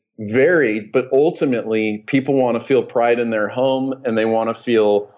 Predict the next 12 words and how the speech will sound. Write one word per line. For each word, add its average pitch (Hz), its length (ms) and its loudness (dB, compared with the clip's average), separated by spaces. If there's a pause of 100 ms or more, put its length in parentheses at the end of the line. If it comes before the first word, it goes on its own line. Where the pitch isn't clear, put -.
(280)
um, 101 460 -2
like 117 300 -2
their 120 160 0
neighbors 120 480 0
are 107 100 2
recognizing 113 760 -2
them 107 200 0
for 110 160 0
having 110 340 -2
a 107 60 -4
beautiful 107 480 -2
home. 113 480 -2